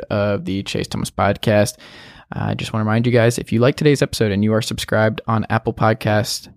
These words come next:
or iTunes, I would really appreciate if you could take a second, leave the show a five-star rating and a review. If, uh, you're not an Apple Podcast listener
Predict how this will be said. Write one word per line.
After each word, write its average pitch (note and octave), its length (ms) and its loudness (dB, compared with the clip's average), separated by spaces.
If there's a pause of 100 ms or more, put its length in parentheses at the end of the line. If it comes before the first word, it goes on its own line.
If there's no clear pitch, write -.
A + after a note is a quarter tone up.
(120)
or A2+ 220 0
iTunes, G#2 580 2
I A2 100 0
would G#2 140 -2
really A2 140 4
appreciate G#2+ 360 -2
if - 80 -10
you - 40 -16
could - 80 -14
take A2 180 -2
a - 40 -8
second, A#2 340 0
leave A#2 180 0
the A2 60 0
show A#2+ 380 2 (300)
a A#2+ 80 -2
five-star A#2 500 2
rating A#2+ 360 4
and A#2+ 120 0
a A#2+ 60 2
review. A#2+ 400 4 (720)
If, G#2+ 340 2
uh, G#2+ 120 2
you're G#2 140 0
not A2+ 260 2
an A#2 100 0
Apple A2 480 0
Podcast A2+ 420 -4
listener G#2+ 460 -4